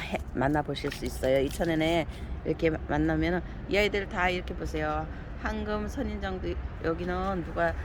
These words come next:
치설성 금에다가 이름을 잘못 붙여놨네. 이 아이 치설성 금 보세요.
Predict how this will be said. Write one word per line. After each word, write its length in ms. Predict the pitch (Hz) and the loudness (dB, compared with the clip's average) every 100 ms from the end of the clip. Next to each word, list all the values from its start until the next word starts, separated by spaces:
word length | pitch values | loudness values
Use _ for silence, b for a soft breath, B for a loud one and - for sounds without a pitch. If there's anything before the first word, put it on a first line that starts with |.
| B - | B -6
치설성 500 | - - 359 269 208 | -6 -2 0 0 0
금에다가 680 | 214 220 175 165 156 165 165 | 0 2 2 4 4 4 4
이름을 360 | 165 175 170 | 4 4 4
잘못 360 | 160 156 156 170 | 0 2 2 2
붙여놨네. 540 | - - 147 147 143 B B - | 0 0 0 2 0 B B 2
이 100 | 185 | 4
아이 140 | 190 | 4
치설성 540 | 190 277 262 277 254 202 | 4 0 0 2 2 0
금 200 | 185 156 | 0 0
보세요. 380 | 143 147 135 | 0 0 0